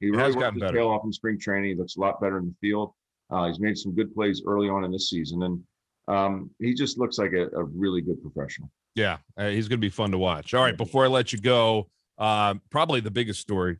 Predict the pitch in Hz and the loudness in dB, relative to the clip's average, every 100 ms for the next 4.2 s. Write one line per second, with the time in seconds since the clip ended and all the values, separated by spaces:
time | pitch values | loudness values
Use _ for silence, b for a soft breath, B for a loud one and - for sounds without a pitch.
0 | - 98 135 - 131 120 - 95 92 98 | -6 2 2 2 0 0 0 -2 -2 -6
1 | 110 113 107 120 110 95 117 101 98 92 | -2 -2 -2 -6 -6 -6 -2 0 -2 -2
2 | 92 87 82 98 - 104 95 90 _ _ | -4 -4 -4 -6 -2 0 0 -2 _ _
3 | _ 120 120 123 110 113 _ - 104 104 | _ 0 0 0 -4 -10 _ -4 -2 -2
4 | - | -4